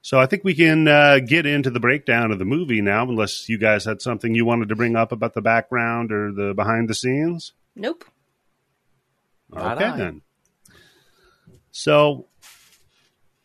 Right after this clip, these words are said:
Speaker 1: we have a pretty good cold open with this one. Right? You got a dead body on the ground, and, uh, these two dudes are, uh,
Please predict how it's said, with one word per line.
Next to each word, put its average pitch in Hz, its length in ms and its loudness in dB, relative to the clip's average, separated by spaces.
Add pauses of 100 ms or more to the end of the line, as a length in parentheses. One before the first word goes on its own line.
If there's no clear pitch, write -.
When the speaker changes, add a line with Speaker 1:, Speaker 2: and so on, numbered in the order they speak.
(160)
Speaker 1:
we 165 120 4
have 175 80 2
a 190 60 -6
pretty 202 200 -4
good 170 200 2
cold 143 280 0
open 98 340 0
with 98 120 -4
this 101 220 -2
one. 92 320 -8 (640)
Right? 107 280 -2 (160)
You 117 120 0
got 110 60 2
a 110 80 -4
dead 139 260 2
body 123 320 4
on 117 140 2
the 110 60 0
ground, 113 520 -2 (420)
and, 104 360 -2
uh, 98 260 6
these 98 160 -4
two 147 160 -6
dudes 117 580 -2 (640)
are, 98 300 0
uh, 95 180 2